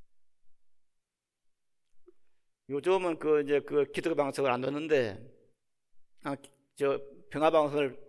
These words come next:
잘 안 보는데, 그 평화 방송을, 캐드릭 방송을 보면은 어느 시-, 신부 이름은 안 나오는데, 그 신부는 참 재미있게 그 설교, 그, 저, 강론을 해요.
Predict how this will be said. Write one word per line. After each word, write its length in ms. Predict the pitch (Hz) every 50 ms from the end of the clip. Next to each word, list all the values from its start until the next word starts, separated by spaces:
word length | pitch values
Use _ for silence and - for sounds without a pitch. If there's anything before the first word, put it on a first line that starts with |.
| - - - - _ _ _ _ _ _ _ _ _ _ _ _ -
잘 160 | - 135 131
안 140 | 127 127 131
보는데, 600 | 131 143 143 156 151 147 151 151 131 120 117 - -
그 100 | - 151
평화 320 | - - - 160 180 185
방송을, 500 | 175 175 165 160 151 - 160 156 151 147 139 - - - - - _ - - _
캐드릭 320 | - - 165 175 180 185
방송을 360 | - 151 147 143 147 151 143 135
보면은 680 | 139 147 147 139 127 131 135 143 139 120 - 110 117 - - - _ _ _ - - - _ _ - _ _ _ _ - - -
어느 220 | - 165 180 170
시-, 180 | - - - - - - - - -
신부 320 | - - - 151 143 160 165
이름은 240 | 180 190 185 160 143
안 100 | 123 131
나오는데, 580 | 131 131 131 135 135 135 131 147 127 123 - -
그 160 | - - 175
신부는 360 | - - 180 175 196 214 214 -
참 640 | - - - - - - - - - - 202 214
재미있게 1040 | - - - 165 165 180 190 208 226 226 - 214 202 196 - - - - - - - -
그 220 | - 147 156 151
설교, 580 | 147 - - 170 165 156 180 165 - - 131 131
그, 180 | - 139 135 127
저, 280 | 135 131 131 131 123 131 - - - -
강론을 500 | 131 135 139 147 147 151 147 143 135 127
해요. 380 | 123 120 117 101 90 - -